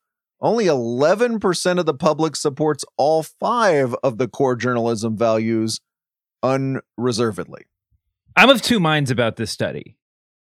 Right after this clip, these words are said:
Speaker 2: uh, because the, the reaction that Sullivan is feeling, I mean, is having herself and what she's going for and trying to convey this to us is,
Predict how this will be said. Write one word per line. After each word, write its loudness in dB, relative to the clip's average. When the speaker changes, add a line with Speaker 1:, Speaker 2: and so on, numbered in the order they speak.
Speaker 2:
uh, 2
because -2
the, -2
the -2
reaction 0
that -2
Sullivan -2
is -2
feeling, -2
I 0
mean, 0
is -4
having 2
herself -2
and -2
what -4
she's -6
going -4
for -4
and -6
trying -2
to -6
convey -2
this -6
to -4
us -2
is, -6